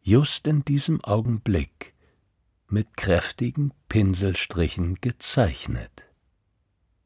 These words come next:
Erst da bemerke ich, dass die Sonne schon ziemlich tief steht. Meine Kehle ist rau und ausgetrocknet.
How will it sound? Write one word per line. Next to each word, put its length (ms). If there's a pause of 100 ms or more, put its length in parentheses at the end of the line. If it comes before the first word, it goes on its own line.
(2500)
Erst 440
da 180
bemerke 600
ich, 480
dass 220
die 140
Sonne 420
schon 280
ziemlich 580
tief 300
steht. 600 (1300)
Meine 320
Kehle 640
ist 340
rau 520 (240)
und 300
ausgetrocknet. 1120